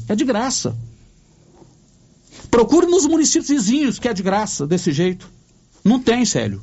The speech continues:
É Silvânia. Então, o silvaniense, ele tem que tá, valorizar o que é seu. Ele para, parar de valorizar o que é de fora. Vamos valorizar o que é nosso. O que é nosso é bom, gente.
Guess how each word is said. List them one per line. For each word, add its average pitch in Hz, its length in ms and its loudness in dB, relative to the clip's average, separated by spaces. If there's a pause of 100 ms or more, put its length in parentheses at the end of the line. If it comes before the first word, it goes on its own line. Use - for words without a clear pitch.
É - 80 -2
Silvânia. 185 720 2 (420)
Então, 220 140 2
o 247 40 0
silvaniense, 226 600 -2
ele 208 60 -4
tem 220 120 -2
que 214 60 -8
tá, 220 100 -2
valorizar 214 600 -2
o 226 60 -4
que 220 120 -6
é - 60 0
seu. 185 520 0 (420)
Ele 185 120 0
para, 214 300 0
parar 190 320 -2
de 190 60 -6
valorizar 214 420 0
o 220 40 -4
que 220 100 -4
é - 20 -2
de 214 100 -2
fora. 180 300 0
Vamos 220 220 -2
valorizar 220 380 -2
o 220 60 -2
que 220 140 -2
é 311 60 -2
nosso. 233 760 -2 (640)
O 285 60 2
que 277 100 2
é 311 60 4
nosso 254 280 0
é 359 40 0
bom, 240 300 2
gente. 165 440 -2